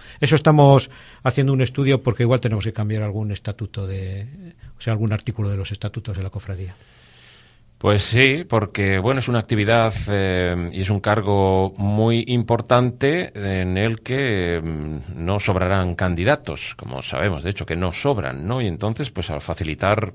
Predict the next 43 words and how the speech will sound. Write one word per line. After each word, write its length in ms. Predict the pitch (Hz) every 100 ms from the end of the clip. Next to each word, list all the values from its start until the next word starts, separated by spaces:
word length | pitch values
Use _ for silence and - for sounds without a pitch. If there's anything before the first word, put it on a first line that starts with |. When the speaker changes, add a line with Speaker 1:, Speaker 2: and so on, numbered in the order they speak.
| -
Speaker 2:
que 180 | - 87
alguien 400 | 101 95 92 82
que 220 | - 82
ya 120 | 87
está 220 | 90 - 92
en 140 | 85
tierra, 560 | - 113 - 78 67 -
eh, 320 | - 76 69 -
pues, 160 | 71
le 80 | 76
dedique 320 | 71 82 95
unas 220 | 85 80 110
horas 240 | 87 73
al, 180 | 67 64 - - - - - - -
a, 640 | 80 73 69 69 67 67 - 78
a 40 |
su 160 | - 76
tiempo, 600 | 95 104 98 101 104 98 82
eh, 320 | 62 60 55 - - -
bueno, 200 | 90 -
pues, 160 | 92 80
eh, 420 | 73 69 71 69 -
facilitaría 600 | - 80 80 73 82 98 71
la, 300 | 64 67 -
la 360 | 78 76 73
cuestión, 400 | - 73 135 82
¿no? 80 | 92
Y 120 | - 73
además, 240 | 76 117
como 160 | 71 71
hay 80 | 95
elecciones, 480 | 90 90 104 139 - - - -
pues 120 | -
bueno, 220 | 82 87 -
una 140 | 80
cosa 160 | 71 76
es 60 | 71
que 80 |
tú, 260 | 82 85 78 - 76
ya 100 | 71
jubilado, 440 | 80 80 87 67
te 80 | 82
postules 520 | 82 - 104 135